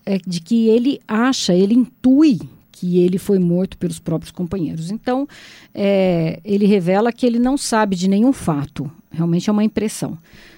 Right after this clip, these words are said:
Só que a gravidade disso é tão grande que ele acabou de ser notificado agora, essa semana, pelo Comitê da onu de Memória e Verdade, para que realmente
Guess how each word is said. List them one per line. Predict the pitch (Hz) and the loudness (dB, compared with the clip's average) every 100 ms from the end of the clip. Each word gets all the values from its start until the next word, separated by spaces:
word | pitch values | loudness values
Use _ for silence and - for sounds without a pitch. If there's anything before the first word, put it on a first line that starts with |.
| _ | _
Só | - - | -4 -4
que | - | -2
a | 302 254 | -4 -2
gravidade | 240 254 240 254 | 0 0 0 0
disso | 220 - | 0 -2
é | |
tão | 226 285 302 | -2 0 2
grande | 226 254 220 | 2 0 0
que | 269 | -4
ele | |
acabou | 254 247 233 | -2 -2 -2
de | 254 | -2
ser | 277 | -2
notificado | 277 - - 285 208 220 214 | -2 -4 -10 -6 -4 -2 -4
agora, | 175 175 190 202 | -4 -2 -4 -6
essa | 165 190 | -12 -10
semana, | - 180 170 196 214 | -6 -4 -2 -4 -6
pelo | - 190 | -6 -4
Comitê | - 185 170 180 | -4 -4 -4 -4
da | 180 208 | -2 0
onu | 185 185 220 247 | 2 2 0 0
de | 190 | 0
Memória | 175 165 160 | 0 0 0
e | 175 | 0
Verdade, | 220 196 175 185 - - _ _ | -2 -4 -6 -10 -16 -20 _ _
para | - 226 233 285 | -2 0 2 -2
que | - 233 240 | 0 2 4
realmente | 233 247 240 262 - | 2 4 2 0 -4